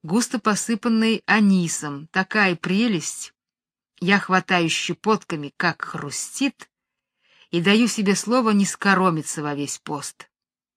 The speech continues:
Зачем скоромное, которое губит душу, если без того все вкусно? Будут варить компот,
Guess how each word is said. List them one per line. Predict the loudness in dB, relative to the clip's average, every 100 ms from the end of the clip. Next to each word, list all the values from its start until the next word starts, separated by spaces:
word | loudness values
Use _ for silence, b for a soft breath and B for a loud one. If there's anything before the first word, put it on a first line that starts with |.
| _ _ -10
Зачем | -4 -2 2 0
скоромное, | 0 0 4 4 4 2 -2 -4
которое | -4 0 0 2
губит | 0 0 0 0 0
душу, | 0 0 -2 -10 b b b 0
если | 2 2 0
без | -2 0
того | 0 2 2
все | 0 -2
вкусно? | -4 -2 -2 -2 -6 -10 -14 _ _ _ _ _ _ _ _ _ _ _ _ -4
Будут | 0 2 2
варить | 2 2 2 0
компот, | 2 2 2 -2 -2 -6 -20